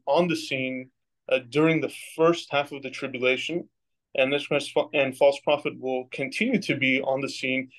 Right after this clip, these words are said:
until the very end of the tribulation, right? So the two witnesses, uh, their full testimony will be during the first three and a half years, uh, to the day, the full one thousand two hundred sixty days. So here's the thing. So when you have,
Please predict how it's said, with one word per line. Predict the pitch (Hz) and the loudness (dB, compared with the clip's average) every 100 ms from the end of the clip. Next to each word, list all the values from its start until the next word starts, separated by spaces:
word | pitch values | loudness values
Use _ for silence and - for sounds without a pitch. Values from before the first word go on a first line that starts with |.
| - | -12
until | 139 156 | -4 -2
the | 139 | 2
very | 139 143 147 | 4 4 4
end | 147 151 | 2 0
of | |
the | 127 | -2
tribulation, | 131 - - 120 131 127 - - | -8 -10 -6 -2 0 -2 -8 -4
right? | 139 - | -2 -2
So | - 143 | 0 -2
the | 135 | -2
two | - 156 | 0 2
witnesses, | 156 151 - 143 139 - _ _ _ _ | 2 0 -2 -2 -2 -10 _ _ _ _
uh, | - 127 127 135 | 4 4 4 2
their | 139 143 147 _ _ - - | 6 6 2 _ _ -16 -4
full | 190 196 | 0 0
testimony | - 165 160 - 185 214 | 2 2 2 2 0 0
will | 160 139 | 0 -2
be | 143 | -2
during | 143 143 | -2 -2
the | 139 - | -6 0
first | 156 151 151 - _ _ _ _ | 0 0 -4 -14 _ _ _ _
three | 151 | 0
and | 143 | 2
a | |
half | 135 - | 2 -2
years, | 131 113 - - - _ | -8 -10 -14 -20 -20 _
uh, | 143 131 - | -2 0 0
to | - 202 | 2 4
the | 156 | 4
day, | 139 135 107 _ - | 4 2 0 _ -14
the | 120 - | -10 0
full | 165 | 2
one | 147 151 | 2 2
thousand | 151 143 139 143 | 4 4 2 -8
two | 143 | -10
hundred | 135 | -10
sixty | - 135 - 131 | -12 -12 -8 -4
days. | 123 117 - _ _ _ _ _ _ | -4 -6 -18 _ _ _ _ _ _
So | - | 0
here's | 143 165 | 4 2
the | 147 | 2
thing. | 160 143 - | 0 0 -2
So | 147 | -2
when | 143 147 | 2 2
you | 143 | 0
have, | 147 143 | 0 0